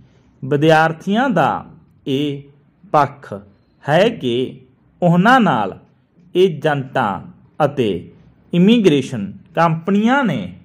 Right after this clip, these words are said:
ਧੋਖਾ ਕੀਤਾ ਹੈ। ਜਿੱਥੋਂ ਤੱਕ ਏਜੰਟਾਂ ਅਤੇ ਕੰਪਨੀਆਂ ਦਾ ਸੰਬੰਧ ਹੈ, ਪਿਛਲੇ ਲੰਮੇ ਸਮੇਂ ਤੋਂ ਇਹ ਗੱਲ ਸਾਹਮਣੇ ਆਉਂਦੀ ਰਹੀ ਹੈ ਕਿ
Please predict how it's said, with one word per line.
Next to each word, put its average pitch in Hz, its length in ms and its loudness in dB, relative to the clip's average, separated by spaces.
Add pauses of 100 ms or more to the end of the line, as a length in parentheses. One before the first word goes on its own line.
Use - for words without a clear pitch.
(360)
ਧੋਖਾ 156 500 0
ਕੀਤਾ 170 540 -2
ਹੈ। 127 220 -4 (720)
ਜਿੱਥੋਂ 156 420 -2
ਤੱਕ 131 420 -2 (420)
ਏਜੰਟਾਂ 131 720 0 (320)
ਅਤੇ 95 380 -6 (240)
ਕੰਪਨੀਆਂ 196 680 2
ਦਾ 120 340 0 (160)
ਸੰਬੰਧ 170 440 -2
ਹੈ, 139 440 -4 (500)
ਪਿਛਲੇ 120 520 -2 (400)
ਲੰਮੇ 170 420 4
ਸਮੇਂ 151 360 -2 (340)
ਤੋਂ 104 340 -2 (440)
ਇਹ 202 280 4
ਗੱਲ 104 340 -2 (180)
ਸਾਹਮਣੇ 123 680 -6 (540)
ਆਉਂਦੀ 190 380 4
ਰਹੀ 247 260 4
ਹੈ 143 240 0 (480)
ਕਿ 101 440 -6